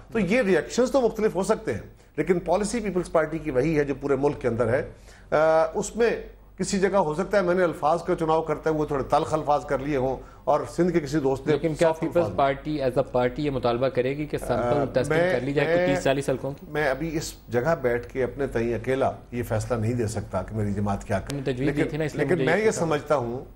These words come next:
Speaker 1: मैं ये ज़ाती तौर पर ये समझता हूँ कि बिलाशुबा अब गवर्नमेंट के लिए ये ज़रूरी हो गया है। और आपको याद होगा जरदारी साहब ने लंदन से जब ये issue शुरू, शुरू हुआ तो उन्होंने वहाँ से मियाँ साहब को,
Speaker 2: बिल्कुल
Speaker 1: अ,
Speaker 2: कहा।
Speaker 1: रिक्वेस्ट की थी कि मियाँ साहब एक तो वज़ीर आज़म बनिए, बादशाह ना बनिए,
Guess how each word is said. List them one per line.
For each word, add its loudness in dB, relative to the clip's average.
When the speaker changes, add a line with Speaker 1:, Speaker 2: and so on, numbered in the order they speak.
Speaker 1:
मैं -2
ये 2
ज़ाती 0
तौर 2
पर -6
ये -2
समझता -4
हूँ -4
कि -4
बिलाशुबा -2
अब -2
गवर्नमेंट 0
के -8
लिए -2
ये 2
ज़रूरी 0
हो 4
गया 2
है। -2
और 2
आपको 0
याद 2
होगा 0
जरदारी 2
साहब 0
ने 0
लंदन 2
से 0
जब -2
ये 0
issue -4
शुरू, -2
शुरू 0
हुआ 2
तो -4
उन्होंने 2
वहाँ -2
से -2
मियाँ -2
साहब 0
को, 0
Speaker 2:
बिल्कुल 4
Speaker 1:
अ, 2
Speaker 2:
कहा। 4
Speaker 1:
रिक्वेस्ट -2
की 0
थी 0
कि 2
मियाँ 0
साहब 0
एक -2
तो 0
वज़ीर 0
आज़म 2
बनिए, -2
बादशाह 0
ना 2
बनिए, -4